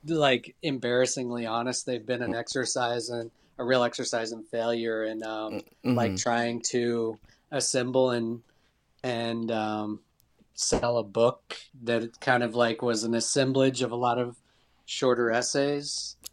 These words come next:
Speaker 2: Uh-huh.
Speaker 1: that, you know, I, I,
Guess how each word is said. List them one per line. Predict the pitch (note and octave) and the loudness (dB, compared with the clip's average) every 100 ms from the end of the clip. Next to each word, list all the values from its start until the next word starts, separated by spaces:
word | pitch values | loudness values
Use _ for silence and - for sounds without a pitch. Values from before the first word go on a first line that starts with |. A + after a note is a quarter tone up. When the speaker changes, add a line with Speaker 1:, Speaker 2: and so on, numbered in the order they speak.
| - | -2
Speaker 2:
Uh-huh. | A#2+ G#2+ F#2+ - _ - | 0 0 -2 -8 _ 0
Speaker 1:
that, | B2 A#2 B2 C#3+ | 2 2 0 -4
you | C#3 | -4
know, | C#3 B2+ A#2+ _ _ _ _ | -4 -4 -8 _ _ _ _
I, | C3+ C3+ C3 | -2 0 -2
I, | C#3 C#3+ | -4 -8